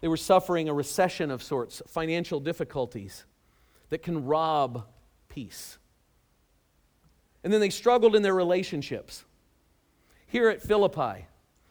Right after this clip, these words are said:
and to a greater extent in Corinth, Paul is dealing with people who are struggling to work together with a common purpose, and relationships are strained. Remember that in Philippians two, one through four, Paul challenges them to replace rivalry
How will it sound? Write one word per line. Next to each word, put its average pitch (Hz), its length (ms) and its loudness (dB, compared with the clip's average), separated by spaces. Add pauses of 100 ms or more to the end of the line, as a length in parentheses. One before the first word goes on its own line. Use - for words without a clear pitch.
(140)
and 170 140 -2
to 180 100 2
a 165 60 0
greater 214 340 2
extent 202 360 -2
in 170 100 -2
Corinth, 202 420 -4
Paul 214 280 4
is 165 80 2
dealing 196 280 -2
with 170 140 -4
people 185 240 -4
who 160 80 0
are 147 80 -2
struggling 196 520 0
to 156 120 -8
work 208 500 -2
together 151 640 -2 (320)
with 160 160 -2
a 160 60 0 (240)
common 208 480 0
purpose, 185 720 -6 (520)
and 139 140 -6
relationships 139 680 -4
are 117 40 -10
strained. 104 600 -12 (1300)
Remember 214 340 6
that 190 140 2
in 180 80 0
Philippians 196 520 -2
two, 170 520 -2 (180)
one 170 220 -2
through 151 160 -4
four, 180 340 2
Paul 185 240 2
challenges 180 600 -4
them 151 160 -4
to 143 120 -4
replace 160 460 -6
rivalry 185 840 -4